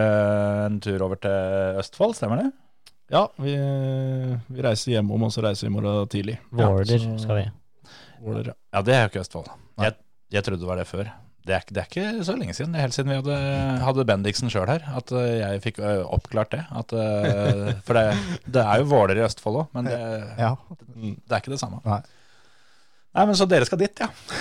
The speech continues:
Speaker 1: <laughs> Hva er det som skjer der?
Speaker 3: Bilsporttalentet.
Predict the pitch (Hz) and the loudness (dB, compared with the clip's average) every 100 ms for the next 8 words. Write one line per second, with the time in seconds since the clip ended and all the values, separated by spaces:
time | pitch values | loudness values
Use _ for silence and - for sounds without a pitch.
0 | - - 175 - 160 170 165 - - - | -6 2 4 6 4 2 0 -2 -6 -14
1 | - - 135 156 156 190 170 180 - - | -16 4 8 8 8 4 6 6 2 -12
2 | - - - - - - 160 139 123 120 | -20 -20 -20 -20 -20 -6 -2 -2 -2 0
3 | 131 135 - 165 | 0 -2 -4 -6